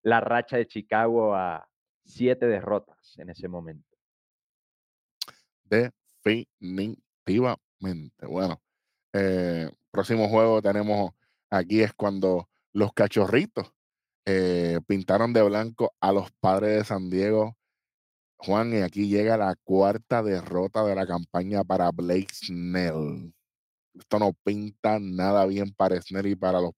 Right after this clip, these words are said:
Speaker 2: Padres. Eh, en cinco entradas permitió dos carreras,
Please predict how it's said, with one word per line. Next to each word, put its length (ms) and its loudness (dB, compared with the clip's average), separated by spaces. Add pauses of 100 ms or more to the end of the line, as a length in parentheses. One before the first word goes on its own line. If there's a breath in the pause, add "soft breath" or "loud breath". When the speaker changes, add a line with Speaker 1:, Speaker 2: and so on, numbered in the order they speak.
Speaker 2:
Padres. 600 2 (640)
Eh, 320 0
en 160 -4
cinco 380 -4
entradas 560 4
permitió 400 -2
dos 180 0
carreras, 480 0